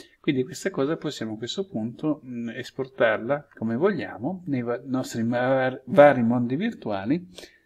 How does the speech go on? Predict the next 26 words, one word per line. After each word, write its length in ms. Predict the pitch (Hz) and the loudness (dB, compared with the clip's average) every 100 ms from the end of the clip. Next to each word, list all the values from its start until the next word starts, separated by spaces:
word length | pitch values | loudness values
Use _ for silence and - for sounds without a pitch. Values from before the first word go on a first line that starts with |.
| _ | _
nel 180 | 127 151 | -4 -2
formalismo 760 | 175 190 170 104 104 120 123 117 | -2 0 0 -2 -6 -8 -10 -8
che 300 | 110 101 - _ _ 113 _ _ | -10 -12 -14 _ _ _ _ _
riteniamo 760 | - 113 120 127 110 101 104 | -14 -14 -4 -2 0 -2 -6
più 160 | 101 110 | -10 -16
opportuno, 720 | 107 101 101 - 95 98 107 _ - - - | -14 -14 -14 -10 -8 -8 -10 _ -20 -20 -14
quindi 460 | - 101 98 101 113 | -8 -8 -8 -12 -8
con 220 | 127 117 | -4 -2
l'A 220 | 107 101 | -2 -4
da 120 | 107 | -6
per 180 | 104 101 | -8 -12
Second 340 | - - 156 160 | -12 -2 0 2
Life, 520 | 98 98 - 143 - _ - - - _ _ | -2 -8 -2 -2 -2 _ -20 -20 -20 _ _
eh, 520 | - 104 104 104 104 101 | -6 -4 -4 -6 -10 -4
oppure 520 | - - - 104 110 | -4 -2 -2 -2 -4
G 200 | 101 104 | -4 -2
L 140 | 98 160 | -2 -2
B 260 | 131 104 110 | -2 -4 -2
che 240 | 95 92 | -2 -4
è 60 | - - 104 | -8 -16 -10
naturale 640 | 101 104 - 110 90 92 | -8 -6 -4 -4 -4 -8
per, 380 | - 98 101 104 - | -8 -6 -6 -8 -8
per 160 | - 107 | -4 -4
esempio, 640 | 113 101 92 95 107 104 - _ _ _ _ _ _ _ _ _ _ _ - - - - _ | -4 -8 -10 -8 -8 -8 -12 _ _ _ _ _ _ _ _ _ _ _ -18 -18 -20 -20 _
per 160 | - | -4
esempio 720 | 127 117 113 107 120 113 120 | -2 0 -2 -2 -2 0 -2